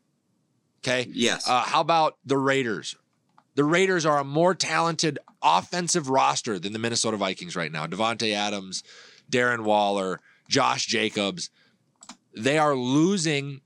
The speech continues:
Speaker 1: close ball games. The Green Bay Packers, one score in the fourth quarter. They got Aaron Rodgers, twelve, one of the top five in this generation and possibly all time,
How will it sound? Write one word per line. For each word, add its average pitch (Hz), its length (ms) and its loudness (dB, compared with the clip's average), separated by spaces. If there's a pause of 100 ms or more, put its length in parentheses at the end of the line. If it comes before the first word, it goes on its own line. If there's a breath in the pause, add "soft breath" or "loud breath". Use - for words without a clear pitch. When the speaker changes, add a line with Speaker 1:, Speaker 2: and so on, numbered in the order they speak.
Speaker 1:
close 147 400 2
ball 113 280 2
games. 73 480 -8 (380)
The 120 80 -2
Green 175 240 0
Bay 170 140 0
Packers, 143 500 -2
one 151 220 0
score 180 280 0
in 170 60 -2
the 160 60 -2
fourth 180 280 0
quarter. 175 300 2
They 147 120 0
got 180 320 2
Aaron 220 360 2
Rodgers, 196 760 0 (800)
twelve, 220 560 4 (480)
one 196 140 0
of 190 40 2
the 190 80 2
top 214 360 2
five 208 360 2
in 175 80 -8
this 190 160 -4
generation 202 540 0
and 160 120 -8
possibly 202 560 0
all 185 180 2
time, 160 420 -4